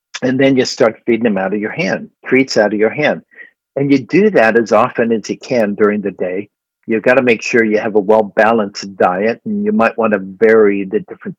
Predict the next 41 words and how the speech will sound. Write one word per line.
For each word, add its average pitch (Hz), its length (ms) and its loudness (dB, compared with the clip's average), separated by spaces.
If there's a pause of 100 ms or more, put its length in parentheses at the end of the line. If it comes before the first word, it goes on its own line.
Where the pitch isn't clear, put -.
types - 380 -4
of 92 160 -6 (120)
treats - 540 -6
that - 140 -10
you're 95 140 -8
giving 95 300 -10
them. 101 120 -10 (640)
But 113 320 0 (240)
once 160 240 0
that 202 220 0
bird's 151 240 2
sitting 131 340 2
there 117 140 4
and 107 140 2
eating 123 280 2
out 104 180 2
of 95 60 -6
your 98 140 -8
hand, 147 380 0
now 143 180 4
you've 143 240 -2
got, 107 220 0 (300)
you've 123 220 -2
made 139 260 0
a 104 80 0
lot 127 240 2
of 104 140 -8
deposits 120 840 -2
into 110 200 -2
that 92 240 -8
trust - 300 -8
account 104 420 -8
by 95 120 -6
giving 107 260 -8
those 90 280 -10
treats. - 400 -4 (480)
Some 240 300 -2
people 143 340 2
I've 110 200 4
heard 113 280 -2
say, 110 420 2